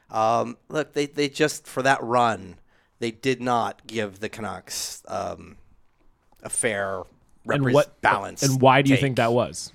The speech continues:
Speaker 2: Like, what's your personal theory on that? Like, why they wouldn't give them a fair shake?
Speaker 1: Well, I, I think that, uh, I think part of it is, uh, who was running the team at the time. I think that there was a lot of people who didn't like the way that, uh, the organization at the top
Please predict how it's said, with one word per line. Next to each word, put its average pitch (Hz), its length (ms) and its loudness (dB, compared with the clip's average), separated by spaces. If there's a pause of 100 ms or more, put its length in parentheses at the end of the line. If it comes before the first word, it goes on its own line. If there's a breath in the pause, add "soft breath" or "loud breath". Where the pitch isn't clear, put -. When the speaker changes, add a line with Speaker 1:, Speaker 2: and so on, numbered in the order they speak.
(100)
Speaker 2:
Like, 117 200 -4
what's 131 200 0
your 117 300 -2
personal 101 580 -6
theory 95 440 -10
on 87 160 -14
that? 73 260 -16
Like, 101 180 -16
why 101 260 -6
they 98 140 -10
wouldn't 98 320 -10
give 92 160 -12
them 90 200 -14
a 87 60 -14
fair 80 240 -14
shake? - 260 -16 (180)
Speaker 1:
Well, 185 200 6
I, 143 240 0
I 135 120 0
think 147 340 -2
that, 123 480 0
uh, 107 460 4
I 110 100 -6
think 113 320 -10
part 123 260 0
of 131 100 -2
it 160 220 -2 (300)
is, 110 480 -6
uh, 107 260 0
who 113 120 -6
was 104 140 -8
running 104 260 -4
the 95 60 -8
team 104 260 -10
at 120 80 -8
the 127 80 -12
time. 151 460 -4
I 98 80 -14
think 101 260 -14
that 104 160 -10
there 107 120 -6
was 101 160 -8
a 104 60 -8
lot 98 200 -6
of 101 80 -12
people 104 300 -10
who 104 120 -12
didn't 101 340 -10
like 101 320 -12
the 107 100 -10
way 101 260 -8
that, 95 420 -12
uh, 95 280 -8
the 101 120 -12
organization 98 640 -10
at - 80 -14
the - 60 -20
top 117 480 -4